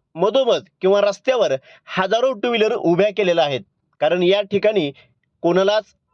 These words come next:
आरटीओ पोलिसांचं भय नाही. या ठिकाणी रस्त्याची कोंडी झाल्यामुळे दवाखान्यामध्ये जाणारा येणारा पेशंट हा रिक्षामधून, फोर व्हीलरमधून जात असतो, तर त्याच ठिकाणी जाण्यासाठी हा रस्ता संपूर्ण ब्लॉक झाला आहे. आणि याचीच कल्पना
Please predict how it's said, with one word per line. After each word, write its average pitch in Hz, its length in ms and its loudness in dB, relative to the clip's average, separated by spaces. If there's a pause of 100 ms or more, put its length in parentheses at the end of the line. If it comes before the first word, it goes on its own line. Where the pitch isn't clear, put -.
(160)
आरटीओ 180 360 0
पोलिसांचं 202 720 0
भय 185 220 2
नाही. 156 360 -2 (280)
या 185 120 2
ठिकाणी 240 400 0
रस्त्याची 220 540 -2
कोंडी 233 360 -2
झाल्यामुळे 202 600 2 (540)
दवाखान्यामध्ये 185 760 0
जाणारा 185 320 0
येणारा 190 280 2
पेशंट 190 520 -2 (240)
हा 185 160 -4
रिक्षामधून, 202 640 -2 (360)
फोर 214 160 2
व्हीलरमधून 220 500 0
जात 196 220 0
असतो, 151 360 -2 (280)
तर 160 80 0
त्याच 208 380 0
ठिकाणी 226 380 0 (320)
जाण्यासाठी 196 680 -2
हा 165 200 -2
रस्ता 202 380 -2
संपूर्ण 226 640 0
ब्लॉक 214 320 0
झाला 202 260 2
आहे. 135 180 -2 (260)
आणि 160 200 2
याचीच 180 400 0
कल्पना 190 540 2